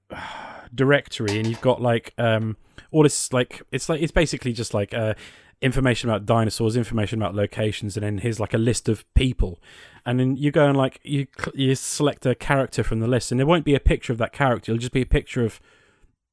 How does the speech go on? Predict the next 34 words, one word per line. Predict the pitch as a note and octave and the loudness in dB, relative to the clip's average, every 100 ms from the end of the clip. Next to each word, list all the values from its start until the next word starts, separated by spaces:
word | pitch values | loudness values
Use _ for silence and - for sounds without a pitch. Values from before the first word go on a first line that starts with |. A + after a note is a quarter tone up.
| _ | _
something | - - D#3+ E3+ - D3 C#3 | -4 2 2 2 0 0 2
that | C#3 | 0
they | C3 C3 | 0 0
were | B2 C3 B2 | 2 4 4
around. | B2 A#2+ G#2 F#2+ F#2 - _ _ _ | 2 2 0 -2 -6 -12 _ _ _
So, | - | -2
like, | C3+ B2+ - - _ _ | 2 2 -2 -14 _ _
Dennis | D3+ D3+ C#3 | 4 4 4
Nedry, | C#3+ C3+ A#2+ G#2+ | 2 2 2 -2
it's | G#2+ | 0
not | C3+ | -2
a | |
picture | - A2 - A2+ | 2 2 0 -2
of | |
Dennis | A#2 A2 - | 0 0 0
Nedry, | A#2 G#2+ G2 | -2 0 -4
it's | - | -4
a | A2+ | -6
picture | - D3+ C3+ C3 | 0 0 2 -4
of | A2+ | -4
a | |
can | A2 - C3 A#2 | -6 -2 0 0
of | G#2+ | 0
Barbasol | A#2 A#2 G#2 - F2+ F#2 - _ _ _ _ _ _ _ | 0 2 0 -4 -6 -8 -14 _ _ _ _ _ _ _
from | - G#2+ | -6 -2
that | G#2 G#2 | 0 0
one | A#2 A2 A2+ | 2 4 4
scene | - B2 A2 | 0 0 0
at | |
the | G2+ | -2
beginning | G2+ G#2 G#2 G2+ | -2 0 0 -2
of | - | -4
the | |
film. | G#2 G#2 F2 F2 | -2 -2 -2 -6